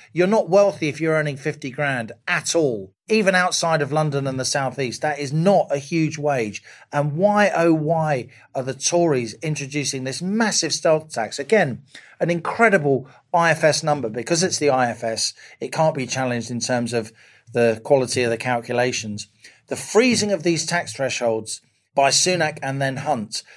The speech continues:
the extra tax that that entails, it's equivalent to putting four pence on the basic rate of income tax. Imagine if the Tories raised the basic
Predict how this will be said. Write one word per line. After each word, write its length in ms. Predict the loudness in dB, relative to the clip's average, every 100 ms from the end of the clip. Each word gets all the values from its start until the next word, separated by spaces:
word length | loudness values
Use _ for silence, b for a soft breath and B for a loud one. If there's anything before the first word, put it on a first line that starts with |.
| b -8
the 180 | -6 0
extra 360 | -2 0 -4 -4
tax 580 | -2 0 0 0 -4 -2
that 220 | -4 -2
that 200 | -2 -2
entails, 760 | -4 -4 0 2 0 -2 -8 -14 B B
it's 180 | -6 -6
equivalent 560 | 0 0 2 -2 -4 B B B
to 80 | -6
putting 460 | 0 2 2 -4 -16 b
four 560 | -20 -6 4 6 6 2
pence 720 | 0 0 0 -2 -2 -2 -2 -4
on 100 | -4
the 80 |
basic 400 | 2 2 0 -4 0
rate 200 | 0 0
of 100 | -4
income 320 | -4 -6 -8
tax. 400 | -8 -10 -10 -12 B B
Imagine 400 | -4 0 0 2
if 140 | -2 -2
the 60 |
Tories 520 | -2 2 4 4 2
raised 280 | 2 2 2
the 60 | -2
basic 400 | 0 0 0